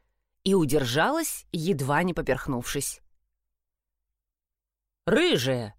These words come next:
Арделан явно просёк её метание, но почему-то не подал виду —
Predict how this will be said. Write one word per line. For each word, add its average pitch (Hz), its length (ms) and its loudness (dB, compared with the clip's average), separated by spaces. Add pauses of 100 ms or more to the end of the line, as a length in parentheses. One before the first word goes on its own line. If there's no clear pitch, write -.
(520)
Арделан 147 540 2
явно 165 420 0
просёк 202 480 0
её 147 200 2
метание, 156 600 0 (300)
но 254 180 2
почему-то 285 540 0
не 233 140 4
подал 240 380 2
виду — 175 420 0